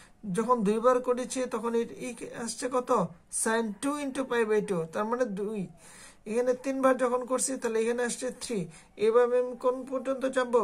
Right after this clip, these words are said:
ভিএন পর্যন্ত যাব। তো ভিএন পর্যন্ত গেলে আমাকে লিখতে হবে কত, sin n into pi by two plus x।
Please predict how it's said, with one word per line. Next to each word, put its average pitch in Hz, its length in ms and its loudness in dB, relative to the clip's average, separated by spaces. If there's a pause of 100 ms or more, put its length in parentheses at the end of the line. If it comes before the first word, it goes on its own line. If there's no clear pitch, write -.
(420)
ভিএন 226 380 -2 (100)
পর্যন্ত 196 340 0 (140)
যাব। 170 140 -2 (220)
তো 214 60 -2 (120)
ভিএন 240 380 -2
পর্যন্ত 240 320 -2 (120)
গেলে 233 220 -4
আমাকে 233 200 -4 (140)
লিখতে - 280 -12
হবে 240 200 0
কত, 233 140 -4 (260)
sin 190 320 4 (2000)
n 285 40 -8 (220)
into 240 260 -2 (140)
pi 226 220 0
by 240 120 8 (140)
two 254 180 -2 (160)
plus 185 280 0 (500)
x। - 40 -10